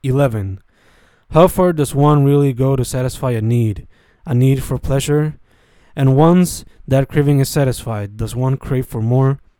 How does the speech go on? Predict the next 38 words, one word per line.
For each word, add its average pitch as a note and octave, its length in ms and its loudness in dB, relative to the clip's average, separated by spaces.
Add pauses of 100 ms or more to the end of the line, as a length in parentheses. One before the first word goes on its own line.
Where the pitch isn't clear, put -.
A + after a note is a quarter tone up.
(140)
Does B2+ 180 -4
one D3 280 2
wish C#3 260 -2
to B2+ 100 -6
go C3 240 -2
to B2+ 200 -6
extreme B2+ 420 -4
lengths? B2+ 400 -6 (480)
Does B2 160 -4
one D#3 240 2
experiment C#3+ 480 -4
with A#2 160 -8
new C3+ 160 0
forms C3+ 320 -4
of A#2 60 -8
satisfaction, C3 840 -4
new C3+ 140 0
forms C3 320 -4
of G#2 140 -14
pleasure? B2+ 440 -6 (640)
Is D3+ 160 -4
it D3+ 80 2
a A#2+ 80 -4
human C#3+ 280 -2
desire? B2 520 -4 (460)
Or C#3+ 120 -4
is D3 120 0
it D3+ 100 2
our C#3 260 -6
animal C#3+ 400 0
instinct A#2 460 -6
just B2 300 -4
waiting C3 340 -2
to B2 140 -8
be B2 180 -4
what A#2+ 160 -2
it A#2 80 -2
is, A#2+ 320 -2